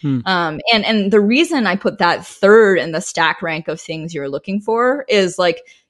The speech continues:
Speaker 2: you, uh, you can't change the market that easily, right? It has
Speaker 1: Right.
Speaker 2: to be, there has to actually be demand and value there, and people can figure out the product thesis, right? So I'd say actually number one for me, I think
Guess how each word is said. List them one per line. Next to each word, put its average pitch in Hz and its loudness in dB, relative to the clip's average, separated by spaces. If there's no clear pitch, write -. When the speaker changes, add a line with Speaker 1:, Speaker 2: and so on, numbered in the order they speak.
Speaker 2:
you, 185 2
uh, 156 -2
you 180 -4
can't 247 0
change 208 0
the 170 -8
market 170 -4
that 139 -6
easily, 147 -8
right? 151 -2
It 196 -2
has 190 -2
Speaker 1:
Right. 143 0
Speaker 2:
to 190 -2
be, 156 -6
there 240 2
has 220 0
to - -6
actually 185 0
be 160 -10
demand 143 -8
and 143 -10
value 147 -4
there, 214 -2
and 190 0
people 214 0
can - -8
figure 147 -4
out 139 -2
the - -8
product - -10
thesis, - -20
right? 175 -2
So 196 2
I'd - -2
say 190 -2
actually 190 0
number 175 0
one 214 2
for 156 -10
me, 180 -4
I 220 0
think 247 0